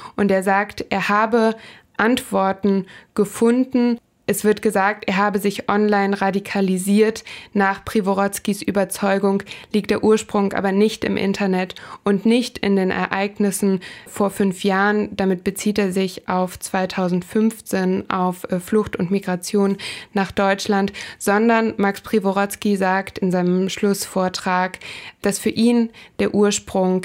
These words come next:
in der Familie des Angeklagten liegt.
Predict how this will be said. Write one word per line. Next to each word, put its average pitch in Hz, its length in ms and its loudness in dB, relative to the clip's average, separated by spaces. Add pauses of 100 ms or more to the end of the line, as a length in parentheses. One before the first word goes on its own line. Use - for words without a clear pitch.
(120)
in 185 380 2
der 190 200 0
Familie 202 640 4
des 165 260 -6
Angeklagten 170 1040 -4
liegt. 165 560 -4